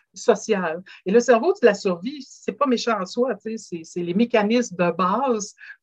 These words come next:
pour être capable de se protéger ou de faire, de, de, tu sais, par exemple, respirer.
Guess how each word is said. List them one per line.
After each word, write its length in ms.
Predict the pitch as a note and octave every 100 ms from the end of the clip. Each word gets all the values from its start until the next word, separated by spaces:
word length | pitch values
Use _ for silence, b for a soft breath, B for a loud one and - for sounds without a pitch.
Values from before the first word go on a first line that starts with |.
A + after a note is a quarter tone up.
| -
pour 280 | C4 C4+ A3
être 220 | A#3+ A#3+
capable 440 | F3+ F3 A3+ A#3+
de 80 | F#3+
se 120 | F#3+
protéger 760 | _ - G3 G3 F3 E3 G#3 A#3
ou 80 |
de 120 | F#3+ F3+
faire, 320 | F3+ E3 D#3+ - G3+ _ _ G3+
de, 80 |
de, 180 | F#3 F3
tu 240 | E3 D#3+ -
sais, 120 | - G3
par 120 | D#3+
exemple, 360 | D#3 G3+ G#3
respirer. 640 | G#3 G3 F#3+ F3 D#3+ B3